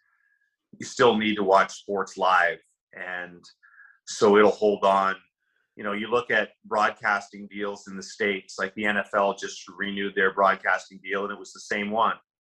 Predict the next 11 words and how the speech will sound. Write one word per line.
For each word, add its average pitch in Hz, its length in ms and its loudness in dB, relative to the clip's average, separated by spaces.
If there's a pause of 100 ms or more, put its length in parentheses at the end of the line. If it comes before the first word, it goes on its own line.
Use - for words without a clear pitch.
(100)
the - 60 -16
same, 104 340 -2
you 104 80 -6
know, 98 120 -2
N 104 200 -4
B 101 140 -6
C 104 260 -4
on 98 140 -2
Sunday 101 340 -4
nights, 98 540 -2
and 87 80 -20